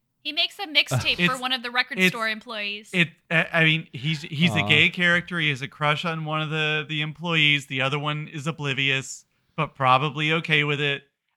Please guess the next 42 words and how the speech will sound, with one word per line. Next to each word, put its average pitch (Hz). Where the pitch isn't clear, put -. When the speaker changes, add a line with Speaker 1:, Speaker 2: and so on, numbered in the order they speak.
Speaker 2:
Absolutely 160
nothing 143
is 135
made 117
of 101
this. -
It 139
doesn't 143
matter. 120
Speaker 3:
Okay, 139
I, 147
I, 147
I, 147
wa-, 139
I 143
want 139
to 147
ask 139
a -
question 131
'cause 131
Tessa, 135
uh, 123
I 135
think 143
both 135
of 127
you 127
hit 127
the 127
nail 123
on 117
the 117
head 113
here. 117
What 123
happened 120
between 131
Pump 127
Up 160
the 180
Volume 110